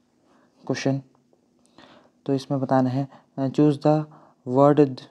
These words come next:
with the correct spelling। तो ठीक है, तो इसमें सबसे ऑप्शन हो जाएगा, ऑप्शन डी हमारे क्या है, करेक्ट आंसर हो जाएगा। ठीक है, करेक्ट और करेक्ट स्पेलिंग हमारी एसीक्यूयूआईटी डबल,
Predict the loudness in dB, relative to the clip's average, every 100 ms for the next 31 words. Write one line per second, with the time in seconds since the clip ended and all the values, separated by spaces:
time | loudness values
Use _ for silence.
0 | _ _ _ -6 -4 -2 0 0 0 -2
1 | -6 -4 -4 -4 -6 -6 -4 -4 -6 -16
2 | -10 -6 -4 -4 -4 -4 -2 -2 -4 _
3 | -12 -10 -6 -2 0 0 2 0 -2 -6
4 | -2 -2 -2 -2 -2 -4 -6 -8 -16 -18
5 | -10 -2 0 0 0 -2 0 0 0 0
6 | -2 -4 -2 -2 -4 -12 -6 -2 -2 -2
7 | -2 -4 -8 -6 -4 -4 -8 -4 -2 0
8 | 0 0 0 2 0 0 -6 -2 0 2
9 | 2 2 0 -4 0 0 0